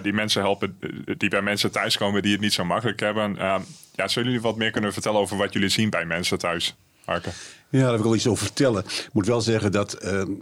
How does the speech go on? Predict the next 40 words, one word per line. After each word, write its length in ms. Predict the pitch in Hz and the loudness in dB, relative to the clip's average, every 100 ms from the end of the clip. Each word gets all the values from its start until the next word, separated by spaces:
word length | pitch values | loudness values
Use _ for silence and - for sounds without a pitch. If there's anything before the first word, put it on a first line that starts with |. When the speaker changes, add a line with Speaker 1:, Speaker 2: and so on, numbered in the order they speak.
| - - | -10 -4
Speaker 2:
hulpverlener 840 | 78 135 139 113 104 104 98 92 | 2 2 2 2 4 4 4 2
is 200 | 98 87 | 0 0
een, 160 | 95 92 | 0 0
is 240 | 90 87 | -2 -2
een 100 | 92 | -4
groot 320 | - 104 95 | 0 0 2
woord, 240 | 98 110 113 | 2 2 2
want 140 | 95 | 0
dat 80 | 87 | 2
is 20 | |
bijna 240 | 98 95 | 2 2
een, 100 | 92 - | 0 -2
een 380 | - 92 95 - - 101 - | -8 -8 -8 -10 -14 -16 -10
professional. 680 | - 107 - 143 - 95 123 - - - - - | -4 -2 0 0 2 2 2 -4 -18 -18 -18 -6
En 160 | 90 | -2
dat 120 | 104 - | 0 0
zijn 180 | 107 | 0
we 60 | 92 | 2
dus 140 | 92 | 0
eigenlijk 360 | 87 98 92 - | 2 0 -2 0
niet, 200 | 117 95 | 2 2
want 140 | 101 | 0
we 60 | 92 | 2
zijn 160 | 104 95 | 2 2
gewoon 220 | 104 92 | 0 0
vrijwilligers 680 | 87 87 90 101 80 - | 0 0 0 0 -2 -4
die 100 | 90 | -4
bij 140 | 80 87 | -2 0
de 60 | |
Speaker 1:
Ja. 100 | 87 | 2
Speaker 2:
mensen 180 | 98 90 | 2 0
komen. 440 | - 101 107 107 90 | 2 2 2 0 0
En 80 | 90 | -4
ik, 80 | - - | -6 -16
ik 160 | - | -12
voel 140 | - 92 | -2 0
mezelf 300 | 90 98 87 | 2 2 2
meer 200 | 95 92 | 2 4
als 200 | 87 90 | 0 0
ondersteuner 840 | 104 92 85 - 120 117 101 | 0 2 0 -2 2 4 2